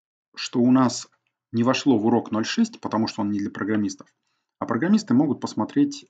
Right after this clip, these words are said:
а, на некие интересные функции. Ну, это понятно. Вот эти, м, значения этих атрибутов, мы их меняем в Roblox Studio.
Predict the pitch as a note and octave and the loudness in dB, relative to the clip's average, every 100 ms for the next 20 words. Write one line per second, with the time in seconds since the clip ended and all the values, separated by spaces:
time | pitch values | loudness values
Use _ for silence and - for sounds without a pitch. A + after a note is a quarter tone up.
0 | - G2 G2 F#2+ G2 A2+ A#2 B2+ B2 G#2+ | -14 -8 -6 -6 -2 2 4 4 2 -2
1 | G2+ G2+ _ _ - G#2 G2 A2 A2 G#2 | -2 -6 _ _ -10 -8 -4 -4 -4 -4
2 | G2+ E3 G3+ - G2+ F#2+ _ _ _ _ | -8 -4 -4 -4 -8 -10 _ _ _ _
3 | _ _ _ _ _ _ _ _ _ _ | _ _ _ _ _ _ _ _ _ _
4 | _ D#3+ D3+ B2 A2 G#2 G#2 G#2+ B2 - | _ -6 -4 0 -2 -2 -4 -2 -2 -2
5 | A2+ G#2+ G#2 G#2 G2 - - G#2 G2 G2 | 0 0 -2 -4 -4 -6 -8 -4 -4 -4
6 | G2 B2 - G#3+ G3 D#3+ - _ _ _ | 0 0 2 2 2 -2 -6 _ _ _
7 | _ _ _ _ _ _ A#2 A#2 A2+ A2+ | _ _ _ _ _ _ -4 -4 -4 -4
8 | B2 B2 A#2 A2 D3 F3+ - A2 B2+ C#3+ | 0 0 0 0 -2 -2 0 4 6 6
9 | G2+ B2+ A#2+ - - G2+ F#2 F2 | 6 4 2 0 -6 -6 -6 -8